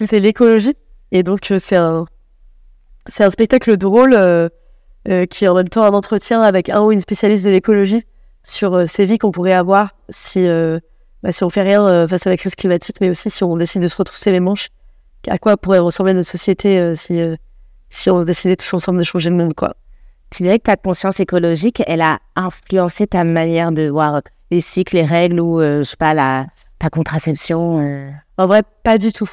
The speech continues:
Speaker 1: Ouais, c'est intéressant ce qu'on évoquait un petit peu avant. Euh, pas du tout. Euh, ça fait, moi, ça fait très longtemps que je suis pas du tout dégoûtée de, de, du sang de, de, de,
Speaker 2: Ouais.
Speaker 1: du sang de mes règles, euh, de mon corps. J'ai, ça fait des années, moi, que j'ai des partenaires, par exemple, euh,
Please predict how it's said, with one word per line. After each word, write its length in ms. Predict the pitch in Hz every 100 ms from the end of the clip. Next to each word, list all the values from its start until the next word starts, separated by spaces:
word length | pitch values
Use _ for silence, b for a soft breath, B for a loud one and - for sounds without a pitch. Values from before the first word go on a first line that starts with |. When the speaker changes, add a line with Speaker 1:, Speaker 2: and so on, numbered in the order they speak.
| - _ _ -
Speaker 1:
Ouais, 200 | 170 175
c'est 120 | 202
intéressant 400 | 180 196 196 247
ce 60 | -
qu'on 200 | 202 175
évoquait 340 | 170 175 214
un 100 | 180
petit 140 | 175 -
peu 140 | 202
avant. 400 | 175 185 214 214
Euh, 200 | 180 160 - _ _ - _ _ _
pas 140 | - 220
du 140 | 226
tout. 340 | - 254 254 233
Euh, 300 | 190 180 175 - _
ça 160 | - 202
fait, 80 | 226
moi, 120 | 233
ça 100 | -
fait 120 | 208
très 160 | - 233
longtemps 160 | 220
que 100 | 247
je 60 | 214
suis 80 | -
pas 120 | 226
du 120 | 202
tout 140 | - 202
dégoûtée 440 | 196 196 - 220
de, 400 | 190 180 165 165
de, 260 | 160 170 170
du 120 | 170
sang 180 | - 180
de, 240 | 170 185 190
de, 500 | 165 180 180 165 180
de, 260 | 170 165 170
Speaker 2:
Ouais. 160 | 147
Speaker 1:
du 120 | 175
sang 200 | 165 196
de 40 | 185
mes 80 | 185
règles, 580 | 185 202 208 202 196 175 - _ _ - _ -
euh, 80 | 180
de 120 | 180
mon 160 | 180 180
corps. 560 | - 202 196 196 190
J'ai, 560 | 160 170 160 160 160 165
ça 160 | -
fait 120 | 175 170
des 180 | 190
années, 140 | 208 214
moi, 120 | 202
que 120 | -
j'ai 100 | 165
des 100 | 160
partenaires, 360 | 180 170 190 202
par 120 | 185
exemple, 360 | 170 165 185 -
euh, 120 | 160